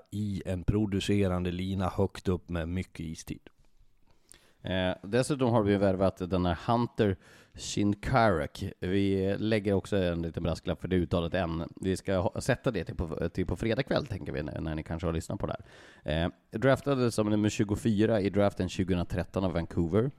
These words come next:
Speaker 2: Eh, gjort tretton matcher på trettionio, eh, tretton poäng på trettionio matcher i Riga. Och i, i fjol ändå trettio poäng på fyrtiosju matcher i Kunlun Stars i, i K L, i det där kinesiska laget, och var tvåa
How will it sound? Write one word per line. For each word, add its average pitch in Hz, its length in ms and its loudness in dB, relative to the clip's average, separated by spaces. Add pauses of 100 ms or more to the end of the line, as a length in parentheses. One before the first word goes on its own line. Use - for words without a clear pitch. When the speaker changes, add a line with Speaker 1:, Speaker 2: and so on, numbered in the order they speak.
(420)
Speaker 2:
Eh, 85 180 2
gjort 95 300 4
tretton 110 320 2
matcher 98 200 2
på 85 140 0
trettionio, 90 640 0
eh, 98 180 2
tretton 113 260 0
poäng 98 200 2
på 90 160 2
trettionio 87 460 0
matcher 85 320 -2
i 87 120 0
Riga. 85 440 0 (360)
Och 87 360 4 (220)
i, - 260 -2
i 95 40 2
fjol 117 340 2
ändå 85 220 0
trettio 98 500 -2
poäng 82 240 0
på - 100 0
fyrtiosju 98 360 4
matcher 90 280 -2
i 82 80 0
Kunlun 85 460 0
Stars 90 520 2
i, 82 220 -2
i 90 120 -4
K 90 220 -2
L, 82 160 -2
i 80 60 -2
det 82 60 -4
där 82 120 0
kinesiska 92 600 -4
laget, 73 300 -2
och 82 40 -2
var 82 60 -2
tvåa 87 440 4